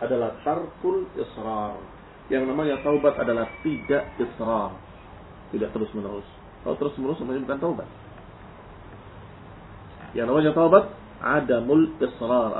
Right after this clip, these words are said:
atau tarkul israr, tidak terus-menerus. Wa mana qawlihi, dan makna ucapan dalam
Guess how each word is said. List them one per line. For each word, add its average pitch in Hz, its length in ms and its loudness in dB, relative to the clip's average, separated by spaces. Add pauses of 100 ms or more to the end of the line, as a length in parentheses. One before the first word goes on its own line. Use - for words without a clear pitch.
atau 110 240 0
tarkul 147 560 4
israr, 110 560 0 (320)
tidak 120 400 2
terus-menerus. 131 600 -4 (2250)
Wa 131 240 10
mana 196 240 12
qawlihi, 147 960 10
dan 151 240 6
makna 175 400 6
ucapan 160 800 6
dalam 147 160 10